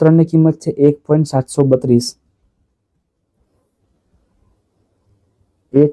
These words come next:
પોઇન્ટ સાતસો બત્રીસ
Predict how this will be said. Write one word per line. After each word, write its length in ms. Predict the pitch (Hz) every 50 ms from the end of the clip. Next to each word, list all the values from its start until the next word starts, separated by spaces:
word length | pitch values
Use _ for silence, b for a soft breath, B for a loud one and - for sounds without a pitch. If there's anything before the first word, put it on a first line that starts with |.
| - _
પોઇન્ટ 300 | - 127 117 123 135 139 - -
સાતસો 400 | - 107 107 - - - 127 127 147 147 - _ _ _ _ _ _ _ _ _ _ _ _ _
બત્રીસ 440 | 117 127 139 - 123 113 117 127 123